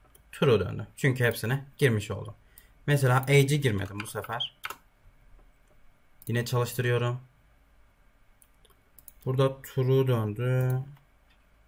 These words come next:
Ha, bakın. Orayı söylemeyi unutmuşum. Bunu integer yapmışım. Integer null olamaz.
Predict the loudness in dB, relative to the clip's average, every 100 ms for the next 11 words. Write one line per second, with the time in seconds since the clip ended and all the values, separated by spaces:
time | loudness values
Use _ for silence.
0 | _ _ _ _ _ _ _ _ _ _
1 | _ _ _ _ _ _ _ _ _ _
2 | _ -20 -20 -20 -20 _ _ _ -20 -20
3 | -16 0 4 6 6 2 0 -4 -6 -20
4 | _ _ _ _ -6 -2 0 0 -2 -2
5 | -2 0 0 0 -2 -8 -6 -8 -10 _
6 | _ _ _ -4 4 6 6 4 2 4
7 | 4 4 2 0 -2 -2 -4 -8 -20 _
8 | _ 0 4 6 6 6 4 2 4 4
9 | 4 2 2 0 -4 -10